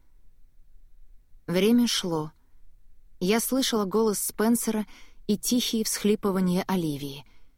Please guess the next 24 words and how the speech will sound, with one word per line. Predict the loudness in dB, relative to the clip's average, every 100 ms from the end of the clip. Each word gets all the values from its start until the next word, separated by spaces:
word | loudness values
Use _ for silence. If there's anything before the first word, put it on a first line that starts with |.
| -20 -12 -4
Подтянув | -2 4 4 4 2
колени | 0 4 4 2
к | 2
груди, | 2 2 2 2
я | 2
обняла | 0 2 2 0
их | -2 -2
руками. | -4 -2 -6 -6 -12 -18 -20 -20 -20 -20 -16 0
Рано | 4 6 6
или | 6 4
поздно | 4 2 4
на | 2
второй | 0 0 2 2
этаж | 2 0 0 -2 -10 -18 -2
вернулась | 2 6 6 6 4
миссис | 2 2 0 -4
Косгроув | -2 -2 2 4 4 0 -8 -20 -16 -6
и | 0
принесла | 4 4 4 4
мне | 4 4
стакан | 0 -4 0 0 0
своего | 2 2 2
горячего | 2 0 0 -2 -2
шоколада. | -4 -4 -6 -6 -10